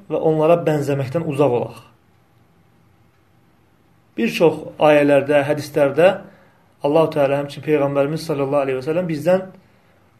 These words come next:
bunu istəyir. Lakin bəzi hallar var ki, yəni o hallarda kafirə toxunulmur və hətta ona yardım edilir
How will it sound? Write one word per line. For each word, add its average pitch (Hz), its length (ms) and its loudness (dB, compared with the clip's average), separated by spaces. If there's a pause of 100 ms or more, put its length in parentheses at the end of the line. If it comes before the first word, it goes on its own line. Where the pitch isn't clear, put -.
bunu 165 200 0
istəyir. 123 480 -10 (1800)
Lakin 226 400 4
bəzi 190 320 6
hallar 160 400 4
var 123 200 0
ki, 127 200 -6 (400)
yəni 131 140 -14
o 175 100 -2
hallarda 139 720 -2 (500)
kafirə 151 400 0
toxunulmur 131 640 -6 (520)
və 127 120 -12
hətta 165 320 0
ona 151 160 0
yardım 143 400 2
edilir 127 400 -2